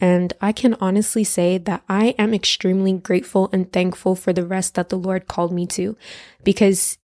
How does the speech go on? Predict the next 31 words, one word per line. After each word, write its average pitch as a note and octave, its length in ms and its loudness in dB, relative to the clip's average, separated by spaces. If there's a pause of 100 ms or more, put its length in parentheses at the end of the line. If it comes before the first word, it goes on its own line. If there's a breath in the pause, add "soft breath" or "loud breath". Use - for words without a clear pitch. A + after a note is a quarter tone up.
(140)
to F#3+ 100 -2
be G#3 140 2
completely G#3 460 2
honest F3 300 -2
with F#3+ 140 -4
you, G#3+ 220 0 (460 loud breath)
I F#3 80 2
just E3 300 0
didn't F3+ 280 2
know F3 140 4
how E3 120 -4
much E3 240 -4
I D#3+ 80 -2
needed D#3+ 300 -4
it. - 200 -8 (520 loud breath)
And F#3+ 300 4 (140)
this G#3+ 280 2
is D4+ 120 0
something F#3+ 580 0
that E3+ 180 -4
I E3+ 100 -2
will F3 120 -2
definitely F3+ 600 -2
get F3 220 -4
into F3+ 260 -4
more E3+ 240 -2
detail F3 440 -2
about E3+ 320 -2
in F3 100 2
another E3 380 -2
episode. G3+ 580 -2